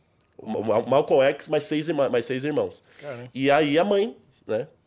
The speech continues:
Speaker 1: é, solteira, ali, viúva, recém-viúva, e com sete filhos pra criar, acabou ach-, acabou se envolvendo com um outro rapaz, só que ela t-, estava grávida. Esse rapaz descobriu que ela estava grávida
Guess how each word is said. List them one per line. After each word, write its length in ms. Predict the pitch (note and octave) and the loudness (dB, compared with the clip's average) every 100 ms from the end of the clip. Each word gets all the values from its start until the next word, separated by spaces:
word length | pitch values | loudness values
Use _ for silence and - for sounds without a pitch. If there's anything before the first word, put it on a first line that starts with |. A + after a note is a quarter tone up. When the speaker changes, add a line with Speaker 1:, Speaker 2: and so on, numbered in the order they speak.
| _ | _
Speaker 1:
é, 680 | F#2 F#2+ F#2 F#2 F2+ F#2 F2+ | -4 -2 -2 -2 -4 -8 -12
solteira, 680 | - - C#3+ C#3+ C3+ D#3 E3+ | -10 -4 -4 -2 -4 -2 -4
ali, 120 | B2 | -6
viúva, 540 | C3+ D3 C3+ D#3+ F#3 A3+ _ | -6 -2 -2 -4 -10 -16 _
recém-viúva, 760 | B2 A#2+ E3 F3+ D#3+ C3 D3 E3 - - - _ - | -12 -4 -4 -4 -6 -6 -6 -10 -20 -20 -20 _ -10
e 80 | |
com 160 | B2+ C3+ | -8 -6
sete 280 | - D#3 - | 0 0 -2
filhos 180 | D3+ C#3 | -6 -6
pra 160 | D3 | -6
criar, 500 | C#3 D#3 C3+ D#3 - _ _ _ - - - | -4 0 0 0 -6 _ _ _ -20 -20 -10
acabou 360 | - E3 D3+ | -4 0 4
ach-, 160 | D#3+ - | 2 2
acabou 580 | - D#3 C#3 D3 D3 C#3+ | -2 0 2 2 4 2
se 120 | C#3 | 0
envolvendo 320 | D3+ C#3+ C#3 C#3+ | 0 2 2 0
com 120 | E3+ | -4
um 300 | F3 D#3+ D#3 | -6 -2 0
outro 300 | F#3+ C#4 G#3 | 2 0 -2
rapaz, 580 | D#3 - C3+ E3+ G#3 - _ _ - _ | -2 2 2 2 -2 -12 _ _ -20 _
só 180 | - E3 | -2 0
que 100 | F3+ | 2
ela 120 | F3+ | 2
t-, 120 | F3+ - | 0 -6
estava 340 | - E3 F#3+ | -2 0 2
grávida. 440 | D3+ D3 D3 B2 | 4 4 4 0
Esse 140 | B2 D3 | -4 -2
rapaz 280 | C#3+ D3 C#3+ | 0 0 0
descobriu 460 | D3+ - C#3+ F#3+ | -4 -4 -4 -4
que 80 | G3 | -2
ela 100 | B2 | -4
estava 300 | - A#2+ D#3+ | -2 -2 -2
grávida 360 | E3 C3 C#3+ | 0 -2 -4